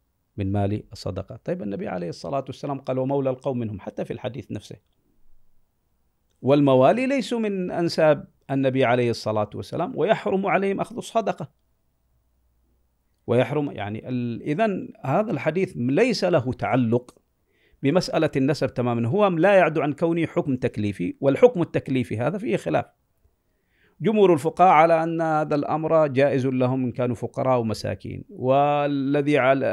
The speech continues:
عليه المحققون، آه، يقولون الصدقة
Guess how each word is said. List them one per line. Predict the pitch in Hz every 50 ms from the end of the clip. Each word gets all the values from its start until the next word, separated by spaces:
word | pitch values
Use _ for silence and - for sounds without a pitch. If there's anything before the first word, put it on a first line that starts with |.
| 101 104 87
عليه | 80 90 123 139 139 139 131
المحققون، | 143 139 131 127 - - 135 - - 139 131 - 143 139 143 139 135 - _ _ _ _ _ _ _ _ _ -
آه، | 127 123 127 123 123 123
يقولون | 127 127 127 - - 143 143 143 143 143 139
الصدقة | - 131 123 - - - 143 139 127 127 123 - 135 123 123 - -